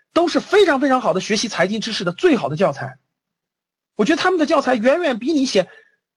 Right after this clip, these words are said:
大家都知道我们格局让学员写行业分析报告，其实行业分析报告最好的一个来源就是上市公司的年报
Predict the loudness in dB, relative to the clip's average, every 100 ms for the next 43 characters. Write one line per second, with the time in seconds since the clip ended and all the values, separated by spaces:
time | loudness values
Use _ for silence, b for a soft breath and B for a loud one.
0 | -2 0 2 2 2 0 -2 -2 0 2
1 | 0 -2 0 0 0 0 0 0 -2 2
2 | 2 2 0 0 0 2 2 2 2 2
3 | 2 -2 2 2 4 0 2 2 2 0
4 | 0 -2 0 -2 -4 -8 -4 -2 -2 0
5 | 0 0 _